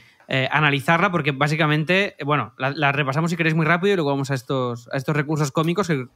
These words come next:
cre-, creo que pueden ser útiles también para, para los oyentes y para valorar un poco y analizar lo que hacía Rubianes con ponerle nombre a ciertas cosas que lo, que las ves ahí y luego dices, "Hostia, ¿esto cómo, cómo lo ha hecho o por qué lo ha hecho así?", ¿no?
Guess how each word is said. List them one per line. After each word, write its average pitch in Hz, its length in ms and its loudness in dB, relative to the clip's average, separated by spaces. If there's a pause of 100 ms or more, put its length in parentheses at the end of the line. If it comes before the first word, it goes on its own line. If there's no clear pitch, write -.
cre-, 139 180 -2
creo 156 220 0
que 165 60 0
pueden 147 220 0
ser 143 120 -2
útiles 156 300 -2
también 131 260 -2
para, 117 540 -2
para 120 160 -2
los 120 180 -6
oyentes 151 500 -2 (360)
y 156 100 -2
para 139 220 2
valorar 143 340 4
un 175 120 2
poco 175 420 2 (260)
y 151 60 0
analizar 135 500 0
lo 151 140 0
que 135 160 -2
hacía 135 240 0
Rubianes 151 640 0
con 113 420 -8 (300)
ponerle 180 380 4
nombre 185 300 2
a 123 40 -2
ciertas 151 340 -2
cosas 180 360 -2
que 131 140 -6
lo, 120 280 -6
que - 80 -12
las 110 140 -8
ves 143 180 -4
ahí 151 200 0
y 202 40 -2
luego 139 160 0
dices, 120 200 -8
"Hostia, 127 180 -8
¿esto 175 240 -10
cómo, 123 480 -6
cómo 143 220 0
lo 131 60 4
ha 139 40 2
hecho 147 260 -2
o 113 60 -8
por 120 160 -8
qué 131 80 -6
lo 127 80 -4
ha 123 40 -4
hecho 120 120 -12
así?", 110 220 -12
¿no? 165 160 -8